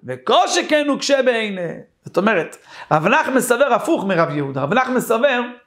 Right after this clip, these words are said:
שחמץ נוקשה יותר חמור מתערובת.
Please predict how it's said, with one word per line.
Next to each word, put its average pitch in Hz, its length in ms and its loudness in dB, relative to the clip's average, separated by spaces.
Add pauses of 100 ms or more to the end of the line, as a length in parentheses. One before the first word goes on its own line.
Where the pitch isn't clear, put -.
(680)
שחמץ 175 1300 2
נוקשה 277 400 2 (100)
יותר 302 360 2
חמור 370 360 2
מתערובת. 208 680 -2